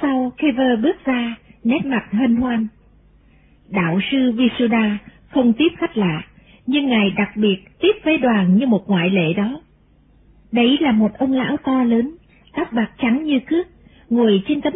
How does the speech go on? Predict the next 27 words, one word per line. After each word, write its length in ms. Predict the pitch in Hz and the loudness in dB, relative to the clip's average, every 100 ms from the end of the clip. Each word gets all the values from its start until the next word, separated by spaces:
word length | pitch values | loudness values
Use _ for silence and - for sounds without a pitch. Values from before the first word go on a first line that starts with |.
| 392 | 0
bồ 120 | 214 | 0
đoàn 360 | 208 220 202 190 | 2 2 2 0
kết 180 | 311 349 | -2 -2
bằng 200 | 240 190 208 | 0 0 0
cỏ. 220 | 190 170 175 _ _ _ _ - | -2 -2 -6 _ _ _ _ -4
Nét 240 | 247 370 254 | 0 0 0
mặt 160 | 226 - | -2 -2
ông 240 | 269 269 | -2 2
lạnh 320 | 254 233 - 214 | 2 0 2 0
như 120 | 254 | 0
băng, 320 | 247 240 233 - _ _ _ 226 | -2 -2 -4 -8 _ _ _ -4
và 340 | 240 226 220 | 0 0 0
đôi 200 | 226 277 | 2 0
mắt 220 | 302 - | 0 0
nhìn 280 | 226 226 202 | 2 4 2
vào 140 | 196 | 0
khoảng 300 | 185 208 165 | -2 -2 -2
không, 340 | - 285 254 240 - - - | -2 -2 -2 -6 -12 -20 -6
như 140 | 302 | -4
không 180 | 302 320 | -2 -2
thèm 260 | 302 220 180 | 0 0 2
chú 180 | 247 277 | 2 2
ý 240 | 285 311 | 2 2
gì 260 | 240 202 180 | 2 2 2
đến 180 | 190 | 0
phái 160 | 226 277 | 0 0
đoàn. 280 | 247 208 | 2 2